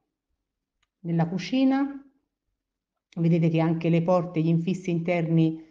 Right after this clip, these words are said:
sono stati cambiati. L'impianto idraulico della cucina è stato ristrutturato.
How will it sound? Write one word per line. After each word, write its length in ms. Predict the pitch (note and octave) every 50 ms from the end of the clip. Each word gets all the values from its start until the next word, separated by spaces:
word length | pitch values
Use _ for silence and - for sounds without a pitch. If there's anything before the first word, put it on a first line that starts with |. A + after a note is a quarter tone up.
| _ _ _
sono 240 | _ _ - F3+ F3
stati 320 | E3+ E3+ F#3 E3 E3+ F3
cambiati. 880 | E3+ E3 E3 E3+ E3 D#3 D3+ D3 D3 D3 - G#3 A#3 A3+ - - - _ _ _ _ _ _ _ _ _ _ _ _ _ _ _ _ _ _ _ _ _ _ _ _ _ _ _ _ _ _ _ _ _ _ _ _ _ _ _ _ _ _ _ _ _ _ _ _
L'impianto 580 | - F#3 F#3+ G3+ F#3+ F#3+ G3+ F#3 F3+ E3+ E3 F3+
idraulico 480 | E3 D#3+ E3+ F3 E3+ E3 E3 E3 D#3+ D#3+
della 240 | D3+ D#3+ D#3 D#3+
cucina 840 | D#3+ - E3+ D#3+ - - F3 F3 E3 E3 D#3+ D3+ D3 D3+ D3+ - - _ _ _ _ _ -
è 80 | D#3+
stato 720 | D#3+ E3 - - D#3+ D3+ D#3 D#3 - D#3 D3+ D3+ D3+ - -
ristrutturato. 1300 | - F3+ F#3 - - - D#3 D3 D3 - E3 D#3 D#3 C#3+ C#3 C#3 C#3+ - F3+ F#3 G3+ G#3+ G#3+ - - -